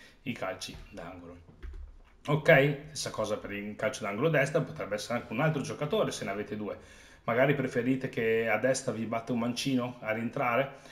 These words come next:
oppure un destro, se ne avete due giocatori abili, uno destro e uno mancino, potete anche giocarvi su questa cosa. Io nel mio caso solo Messi, però l'importante è averne almeno uno.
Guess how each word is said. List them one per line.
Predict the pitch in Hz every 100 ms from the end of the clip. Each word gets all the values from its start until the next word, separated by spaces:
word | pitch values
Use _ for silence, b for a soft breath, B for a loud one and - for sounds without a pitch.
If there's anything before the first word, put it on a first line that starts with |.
| -
oppure | - - 131
un | 123
destro, | 127 120 - 127
se | -
ne | 120
avete | 120 131
due | 123
giocatori | 127 127 120 139 135
abili, | 117 107
uno | 104 117
destro | 131 -
e | 113
uno | 156
mancino, | 180 - 98
potete | - 127 110 123
anche | 92 113
giocarvi | 113 - 82 101
su | - -
questa | 98 - -
cosa. | - 95 87 87
Io | 131
nel | 117
mio | 113
caso | 127 104
solo | - 135 139
Messi, | - - 139 135 B B B -
però | 143
l'importante | 135 165 151 139
è |
averne | 120 110 117 -
almeno | 131 110 95 92 - _ -
uno. | 120 107 90 -